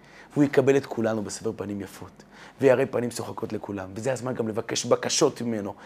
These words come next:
לא לחסוך. הוא פה בשבילנו, הוא בא אלינו. עוד מעט הוא חוזר לארמון, ובעזרת השם אנחנו נגיע איתו ביחד. אבל בינתיים פה הוא נגיש לכולם.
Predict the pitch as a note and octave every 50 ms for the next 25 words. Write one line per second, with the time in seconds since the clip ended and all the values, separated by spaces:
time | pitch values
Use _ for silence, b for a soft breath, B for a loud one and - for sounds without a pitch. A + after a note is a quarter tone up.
0 | B B B B B _ A2+ B2 C#3 C#3+ D3+ D3 B2+ A#2 - - - C#3 A#2 -
1 | - - B2 C3+ - - E3+ E3 E3 F3 B2+ C#3+ D3+ E3+ E3 F3 F#3+ F#3+ F3+ C#3
2 | G2 - - - _ _ _ _ _ - A#2+ D#3 E3 F3+ F3 D#3 D#3 E3+ F3 E3
3 | C3 G#2 - b b b b b - D3 D#3 F3 F3 E3+ E3+ - D#3+ D3+ C#3+ F#3
4 | F#3 F#3 F3 D#3+ C#3+ D#3+ F#3+ G#3+ G#3+ F3+ C#3 - - - A#2+ B2 B2+ B2+ C3 D#3
5 | D#3+ D#3 D#3+ D#3 D#3 D#3 D#3 D#3 D3+ D3+ D#3 F3+ E3+ - F3 E3 D#3 D#3+ E3 F3+
6 | - - C3+ A#2+ B B B B B C#3+ D3+ D#3+ D#3 D3+ E3+ F3 - G3+ G3 G#3+
7 | G3+ D#3+ D3 G#3 A3 A3 G3 F#3 E3+ E3+ G3+ D#3+ F3 F#3+ F#3 - E3+ E3+ F#3+ G3
8 | F3+ C#3+